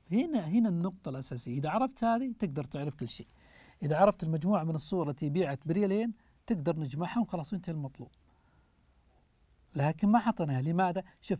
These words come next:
هو خلى أحد المعطيات مفقودة. تذكرون يوم يقول لك أحد المعطيات تكون مجهولة؟ هذا أحد المعطيات الآن مجهولة، ما هي موجود،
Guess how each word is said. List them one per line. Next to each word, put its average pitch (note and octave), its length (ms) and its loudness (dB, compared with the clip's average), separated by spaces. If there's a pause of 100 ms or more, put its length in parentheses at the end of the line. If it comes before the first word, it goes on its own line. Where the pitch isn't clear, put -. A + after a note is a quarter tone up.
(380)
هو A#3+ 200 8
خلى F#3 580 0 (180)
أحد G#3 260 0
المعطيات G3 600 0
مفقودة. D#3+ 720 -2
تذكرون E3+ 500 -2
يوم D#3 120 0
يقول D3+ 120 0
لك D3 120 -4
أحد F#3+ 380 -4
المعطيات D#3+ 560 0
تكون E3+ 280 -2
مجهولة؟ D#3 460 -2 (380)
هذا G#3 460 4
أحد G#3 200 -2
المعطيات F#3 420 -2
الآن G3 280 2
مجهولة، B2 420 -4 (600)
ما F3+ 80 6
هي E3+ 80 6
موجود، B2 320 -2